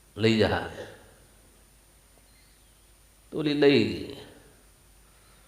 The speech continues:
પણ બપોરે રોટલા લઈને ગઈ ને તો શું લઈ ગઈ? ભીંડાનું શાક લઈ ગઈ. થઈ ગયું તું.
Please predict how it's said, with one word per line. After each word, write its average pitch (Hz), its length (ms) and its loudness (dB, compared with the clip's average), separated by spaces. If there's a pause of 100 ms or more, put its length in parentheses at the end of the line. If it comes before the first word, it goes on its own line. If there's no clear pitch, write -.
(340)
પણ 98 240 -6
બપોરે 120 460 4
રોટલા 110 380 2
લઈને 107 240 0
ગઈ 110 240 -2
ને 98 140 -8
તો 107 500 -2 (1300)
શું 120 220 -4
લઈ 107 120 2
ગઈ? 104 340 -4 (920)
ભીંડાનું 127 560 2
શાક 80 320 -8
લઈ 92 100 -12
ગઈ. - 200 -18 (1500)
થઈ 202 220 6
ગયું 135 200 6
તું. - 240 -6